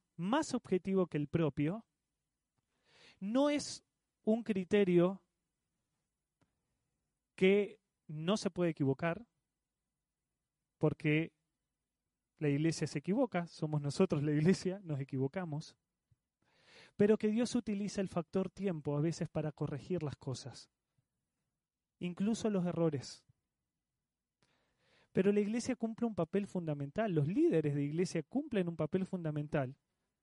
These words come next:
para ayudar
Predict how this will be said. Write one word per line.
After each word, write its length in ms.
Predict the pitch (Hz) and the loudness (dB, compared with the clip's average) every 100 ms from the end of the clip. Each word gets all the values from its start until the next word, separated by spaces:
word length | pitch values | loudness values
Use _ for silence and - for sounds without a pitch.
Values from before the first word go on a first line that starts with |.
| _ _ _ _ _ _ _ _ _ _ _ _ _ _ _ _ _ | _ _ _ _ _ _ _ _ _ _ _ _ _ _ _ _ _
para 320 | - 175 185 175 | 0 2 0 -2
ayudar 640 | 170 - 185 202 175 147 | -4 4 6 6 2 -2